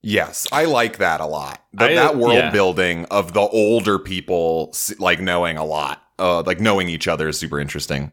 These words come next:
Speaker 2: What is, like, them not giving you answers to everything immediately? You're kind of they've kinda
Speaker 1: For
Speaker 2: done
Speaker 1: sure.
Speaker 2: this already. Last two episodes, you're just in the dark with some stuff, and you put pieces, they give you pieces and crumbs to put the story together.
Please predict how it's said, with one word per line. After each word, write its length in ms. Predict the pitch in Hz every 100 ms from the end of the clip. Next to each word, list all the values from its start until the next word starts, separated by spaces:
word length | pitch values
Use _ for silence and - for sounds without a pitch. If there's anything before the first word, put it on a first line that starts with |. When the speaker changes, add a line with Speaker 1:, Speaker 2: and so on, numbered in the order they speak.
| _
Speaker 2:
What 160 | 135 220
is, 120 | 220
like, 220 | 131 -
them 220 | 120 117
not 220 | 113 104 107
giving 280 | 107 107
you 120 | 101 101
answers 500 | 95 95 - 95 -
to 120 | 110
everything 480 | 95 95 - 90 85
immediately? 380 | 85 80 80 85
You're 180 | 101
kind 260 | 101 113 107
of 360 | 98 87 - - _ _ _ _ 104
they've 280 | 117 113 -
kinda 200 | 139 123
Speaker 1:
For 60 |
Speaker 2:
done 80 | 127
Speaker 1:
sure. 80 | 120
Speaker 2:
this 120 | -
already. 240 | 120 139 95
Last 260 | 110 120
two 80 | 110
episodes, 300 | 87 92 87
you're 120 | 120
just 180 | 151 151
in 80 | 151
the 80 | 110
dark 280 | 107 110 113
with 140 | 98
some 180 | 107 95
stuff, 280 | - 95 98
and 100 | 95
you 160 | 98
put 340 | 92 - 143 -
pieces, 400 | 113 107 101 -
they 120 | 104
give 260 | 113 156 135
you 120 | 123
pieces 420 | - 117 - 98
and 120 | 95
crumbs 300 | - 98 87
to 60 | -
put 220 | - 90
the 80 | 85
story 260 | - 90 85
together. 440 | - 62 -